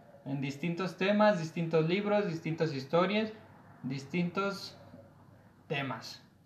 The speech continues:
Pero referente a estar pleno, amigos. Que eso venimos, ¿no? A estar plenos en la vida.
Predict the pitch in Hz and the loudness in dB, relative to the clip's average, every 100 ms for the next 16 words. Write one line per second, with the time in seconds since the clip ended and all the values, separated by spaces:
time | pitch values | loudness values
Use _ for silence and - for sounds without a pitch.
0 | - 147 147 147 151 156 160 208 240 269 | -10 0 2 4 2 4 4 6 2 2
1 | 247 - - 127 - 151 156 139 127 123 | -2 -6 -4 -4 2 2 2 0 4 4
2 | 123 131 135 127 127 - - - - - | 2 0 0 0 -2 -10 -18 -20 -20 -12
3 | 127 131 165 170 208 185 170 160 139 139 | -4 4 4 4 2 4 4 4 2 2
4 | 185 220 - 170 170 - 165 165 139 139 | 2 2 4 2 2 2 4 4 2 0
5 | 139 127 131 135 131 | 0 0 0 -2 -6